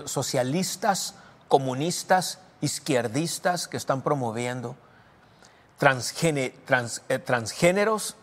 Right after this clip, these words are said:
ah, L G T B, L G T B Q, X, Y, Z, y están promoviendo cosas, ¿ves? Porque,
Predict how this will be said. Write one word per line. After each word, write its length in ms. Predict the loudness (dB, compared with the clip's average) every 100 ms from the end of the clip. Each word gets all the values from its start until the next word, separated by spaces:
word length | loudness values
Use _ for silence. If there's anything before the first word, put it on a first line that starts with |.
| -20 -20 0
ah, 340 | 6 6 4 -2
L 440 | 2 2 4 0 -2 0
G 260 | 0 2
T 240 | 2 2 2
B, 400 | 2 2 0 -4 -18 -20 -6
L 240 | 2 2 2 -2 -2 -2 -4 -4 -6 -6 -2 0 0 -4 -4 0 2 2 0
G 280 | 0 0 -2
T 200 | 0 2 2
B 260 | 0 -2 -2
Q, 320 | 2 2 0 -6 -20 _ -20 -20 _ _ _ _ _ _ _
X, 400 | -2 0 -2 0
Y, 220 | 0 0
Z, 540 | -2 -2 -2 2 2 2 -10 -20 -20 -20 -20 -20 -20 -20 -14 -2
y 80 | 0
están 280 | 4 4
promoviendo 580 | 4 4 4 0 0 0
cosas, 440 | 2 2 4 0 0
¿ves? 160 | 0
Porque, 380 | 2 -2 -2 -14